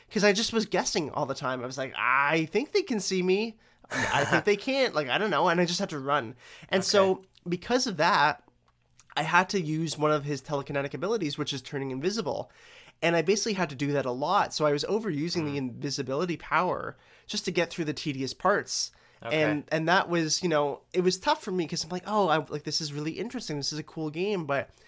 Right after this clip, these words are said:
Speaker 1: I have to be
Speaker 2: Mm.
Speaker 1: taken out of it. You know, I have to overuse this, this power just to, to progress." And that was,
Speaker 2: Mm.
Speaker 1: yeah.
Speaker 2: Yeah, that, that's a little bit annoying. One thing that I noticed, and this is a common thing with a lot of, uh,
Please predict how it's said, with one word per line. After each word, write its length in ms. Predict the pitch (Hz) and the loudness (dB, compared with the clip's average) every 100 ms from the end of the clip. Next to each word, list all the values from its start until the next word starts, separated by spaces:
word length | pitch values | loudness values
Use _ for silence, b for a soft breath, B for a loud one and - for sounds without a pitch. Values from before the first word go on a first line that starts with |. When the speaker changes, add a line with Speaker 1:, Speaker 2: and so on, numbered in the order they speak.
| B B - | B B -8
Speaker 1:
I 80 | |
have 100 | 156 - | -6 -6
to 60 | |
be 80 | 156 | -8
Speaker 2:
Mm. 60 | 98 | -6
Speaker 1:
taken 260 | 165 165 | -6 -2
out 140 | 147 170 | -2 -2
of 80 | 151 | -4
it. 160 | - _ _ - | -6 _ _ -20
You 120 | 120 139 | -8 -4
know, 140 | 127 | -2
I 100 | 131 | -2
have 180 | 147 143 | -4 -4
to 160 | 127 | -6
overuse 640 | - 143 135 135 131 139 135 | -2 -4 -4 -4 -4 -6 -6
this, 220 | 127 - | -6 -6
this 180 | 127 - | -6 -6
power 480 | - 147 147 127 | 2 2 2 -2
just 260 | 127 135 - | -6 -10 -8
to, 220 | 127 123 b b b - | -6 -6 b b b -8
to 180 | 139 127 _ | -6 -6 _
progress." 720 | - 139 131 143 135 - - - _ | -8 -8 -2 2 2 2 -2 -2 _
And 120 | 127 135 | -8 -2
that 120 | 139 | -2
was, 220 | 127 101 | -2 -4
Speaker 2:
Mm. 20 | 101 | -4
Speaker 1:
yeah. 200 | 123 120 - _ B B - | -8 -8 -14 _ B B 0
Speaker 2:
Yeah, 120 | 170 | 2
that, 180 | 156 160 | 4 4
that's 180 | 165 - | 0 0
a 60 | 180 | -2
little 160 | 151 | 0
bit 100 | 131 | 0
annoying. 500 | 120 113 117 120 113 | -2 0 -2 -2 -2
One 160 | 131 175 | -2 -2
thing 180 | 269 254 | -2 2
that 100 | 113 | 2
I 100 | 131 | 2
noticed, 380 | 123 117 - | 0 -2 -4
and 120 | 117 123 | -8 -6
this 140 | - | -6
is 80 | 127 | -6
a 80 | 113 | -6
common 340 | 123 117 117 | -4 -4 -4
thing 220 | 113 117 | -8 -8
with 140 | 113 110 | -6 -6
a 40 | |
lot 240 | 107 107 110 | -2 -2 -2
of, 180 | 107 107 | -2 -2
uh, 260 | 107 104 | 0 -2